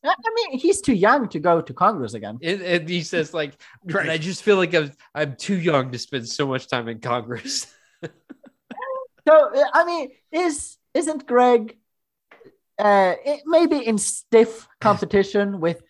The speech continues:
Speaker 1: Ted Lasso, the best character on television right now?
Speaker 2: Yeah, Greg is
Speaker 3: Probably.
Speaker 2: Yeah.
Speaker 3: Probably. And there's this
Speaker 2: So,
Speaker 3: beautiful
Speaker 2: Chris, have you
Speaker 3: synergy
Speaker 2: seen
Speaker 3: between
Speaker 2: the
Speaker 3: him
Speaker 2: part
Speaker 3: and Tom.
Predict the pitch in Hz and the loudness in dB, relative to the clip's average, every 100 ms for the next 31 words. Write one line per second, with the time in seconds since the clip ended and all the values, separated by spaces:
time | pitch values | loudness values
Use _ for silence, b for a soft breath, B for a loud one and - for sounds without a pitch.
0 | _ 190 165 170 170 175 160 160 151 165 | _ -2 2 2 2 0 0 -2 -4 -4
1 | - - 156 156 156 147 139 143 143 143 | -2 0 0 0 -2 -4 -4 -4 -4 -6
2 | 143 139 139 143 143 _ _ _ _ _ | -6 -6 -6 -8 -8 _ _ _ _ _
3 | _ 147 127 123 104 92 _ 139 123 123 | _ -8 -4 -2 -4 -8 _ -8 -6 -4
4 | 147 233 151 143 117 78 b b b b | -6 -6 -6 -8 -8 -10 b b b b
5 | 123 107 98 90 139 131 120 185 233 294 | -8 -6 -4 -6 -10 -10 -10 -10 -6 -6
6 | 254 208 220 190 226 226 208 190 - 175 | -6 2 4 4 2 4 2 2 2 0
7 | 269 185 - 170 214 202 202 120 95 | 0 2 2 4 4 4 0 -4 -8